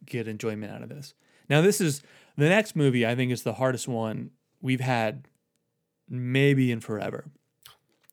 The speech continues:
It's Ari Aster's Beau is Afraid, starring Joaquin Phoenix.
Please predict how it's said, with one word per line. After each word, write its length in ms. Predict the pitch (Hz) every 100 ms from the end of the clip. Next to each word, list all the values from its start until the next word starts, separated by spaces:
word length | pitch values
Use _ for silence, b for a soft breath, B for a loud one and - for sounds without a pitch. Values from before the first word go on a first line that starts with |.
| -
It's 160 | 180
Ari 280 | 160 151 151
Aster's 400 | 139 131 - 131 127
Beau 300 | 117 123 123
is 120 | 110
Afraid, 440 | - - 113 131 - b b b b b b b b b
starring 800 | - - 143 123 117 117 110 117 _ _ _ _ _ -
Joaquin 640 | 127 - 196 180 175 196
Phoenix. 760 | - - 135 117 - - - -